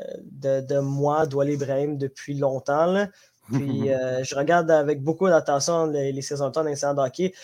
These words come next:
Speaker 1: Faut se dire, là, t'sais, euh, c-, cette année, ces séries éliminatoires-là sont, sont assez spéciales. Premièrement, euh, ben, Canadien Montréal, euh, n'est pas là.
Speaker 2: Ouais.
Speaker 1: Donc, euh, pour la majorité des, euh,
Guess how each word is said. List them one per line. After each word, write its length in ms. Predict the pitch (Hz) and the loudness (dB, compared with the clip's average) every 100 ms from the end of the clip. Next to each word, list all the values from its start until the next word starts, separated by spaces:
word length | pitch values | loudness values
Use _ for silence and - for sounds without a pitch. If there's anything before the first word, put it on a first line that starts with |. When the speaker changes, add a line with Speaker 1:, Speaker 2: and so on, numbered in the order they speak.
| - | -4
Speaker 1:
Faut 120 | - | 0
se 140 | 277 180 | 4 4
dire, 260 | 143 185 185 | 4 2 6
là, 220 | 180 175 | 6 6
t'sais, 300 | 170 180 180 156 | 2 0 0 0
euh, 280 | 151 143 | 2 2
c-, 160 | 139 - _ | 0 -4 _
cette 160 | - 175 | -2 2
année, 260 | 170 208 | 4 4
ces 180 | 214 175 | 2 0
séries 260 | 156 - 175 | -6 -4 -4
éliminatoires-là 680 | 160 170 160 160 151 160 180 | -2 0 0 2 2 2 2
sont, 320 | 151 147 143 _ _ - | 0 -6 -6 _ _ -4
sont 160 | 165 | 2
assez 240 | 165 160 220 | 2 2 -2
spéciales. 720 | - 156 147 165 165 156 139 _ _ _ _ _ | -2 -4 -2 0 2 0 -2 _ _ _ _ _
Premièrement, 500 | 165 160 160 196 190 | 2 4 4 2 2
euh, 540 | 156 151 143 139 135 131 | 0 2 4 4 4 0
ben, 520 | 135 127 120 135 127 - _ | -4 -10 -8 -6 -6 -8 _
Canadien 280 | 143 147 175 | -4 0 0
Montréal, 460 | 156 139 151 160 143 | 0 0 0 0 0
euh, 320 | 135 127 127 | -2 -4 -6
n'est 180 | 135 143 | -6 -6
pas 180 | 147 135 | -2 0
là. 280 | 143 208 - _ - | 0 -2 -8 _ -10
Speaker 2:
Ouais. 160 | 101 90 | -6 -4
Speaker 1:
Donc, 260 | 139 135 | -6 -4
euh, 140 | 139 135 | -6 -4
pour 160 | 147 | -2
la 140 | 143 143 | -2 -2
majorité 520 | 151 147 143 143 185 | -2 -4 -6 -4 -4
des, 380 | 151 147 139 139 | -4 -6 -4 -2
euh, 240 | 131 131 | -2 -4